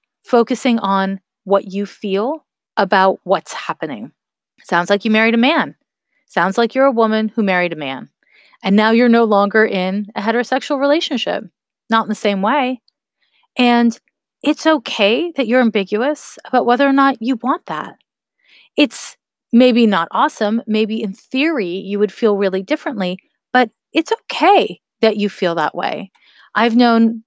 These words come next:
countless lesbians to have their partners transition to male and not be okay with losing their lesbianism.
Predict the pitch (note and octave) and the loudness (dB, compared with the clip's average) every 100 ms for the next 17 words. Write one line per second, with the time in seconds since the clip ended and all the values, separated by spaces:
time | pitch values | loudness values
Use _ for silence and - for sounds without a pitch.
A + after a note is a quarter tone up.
0 | - - D4 C4 C#4 A#3 A#3 - G#3 F3+ | -10 0 2 2 0 2 0 0 -4 -4
1 | E3 - F#3+ F#3+ F3+ G3+ _ - G3+ G3+ | -8 -10 -2 -2 -2 -10 _ -2 -2 0
2 | A3 G#3 G3+ - G3+ F#3+ G3+ G#2 F#2+ F#3+ | -4 -4 -8 -6 -6 -4 -6 -8 -8 -6
3 | F3+ F#3+ B3+ - A3+ A3+ _ _ _ - | -2 0 0 0 0 0 _ _ _ -8
4 | F#3 A3+ C4+ C4+ C4 C4+ C4+ C4 B3 B3 | 0 0 2 0 2 0 0 2 0 0
5 | C4+ C4 C4 A#3+ G3+ B3 B3 C4 E4 A3 | 0 2 0 -2 -2 0 2 2 0 -4
6 | E3 - - - E3+ | -4 -10 -12 -14 -18